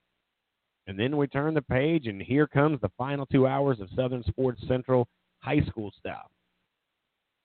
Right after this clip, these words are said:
Eight thirty, we take it over to the Well Branch. We haven't been there before, but we're gonna break into the school and virtually take a look around with two of their top guys, one of the class of twenty-one. That is Richard Parker. He's a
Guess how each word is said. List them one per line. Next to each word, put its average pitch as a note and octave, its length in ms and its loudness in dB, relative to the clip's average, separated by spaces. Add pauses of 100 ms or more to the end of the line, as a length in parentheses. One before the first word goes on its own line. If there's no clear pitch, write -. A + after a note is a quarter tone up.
(220)
Eight D#3 280 2
thirty, D#3+ 420 2 (520)
we A#2+ 80 0
take D3 240 2
it C#3+ 80 6
over D3 240 6
to - 20 -4
the C3+ 80 2
Well C#3+ 260 2
Branch. D3 460 -4 (300)
We G#2+ 80 -10
haven't E3 260 0
been F3 140 2
there E3+ 160 -2
before, D#3+ 400 4
but A#2+ 120 -6
we're C3 120 0
gonna C3+ 160 -4
break C#3+ 280 -4
into D3 220 -2
the C3 220 0
school D#3+ 320 4
and A#2 200 -4
virtually A#2+ 540 0
take C3+ 160 2
a C3 40 -4
look C#3 200 0
around C3 480 -2 (720)
with G#2+ 140 -2 (200)
two G#3 200 2
of C3+ 80 -2
their G#2 240 -2 (400)
top C#3 260 -2
guys, B2+ 340 -2
one C#3+ 220 0
of C3+ 140 0
the A#2 100 -4
class C#3 380 -6
of A2+ 160 -4
twenty-one. B2 720 2
That B2+ 180 -2
is C3 120 -2 (300)
Richard A#2 380 0
Parker. A#2+ 420 0
He's A2 220 -8
a G#2 120 -2